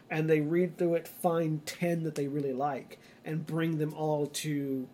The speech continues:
uh, a game convention that they go to every year, and basically pit, you know, have them come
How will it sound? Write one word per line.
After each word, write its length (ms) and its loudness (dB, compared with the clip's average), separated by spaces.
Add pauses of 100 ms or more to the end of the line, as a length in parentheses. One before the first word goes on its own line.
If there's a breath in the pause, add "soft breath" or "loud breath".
(160)
uh, 440 -8 (720)
a 80 -8
game 240 0
convention 560 -8
that 160 -8
they 80 -6
go 160 -8
to 200 -12
every 220 -6
year, 320 2 (480 loud breath)
and 460 4 (160)
basically 460 4 (180)
pit, 180 0
you 160 -4
know, 60 -4
have 260 -2
them 140 -4
come 380 -2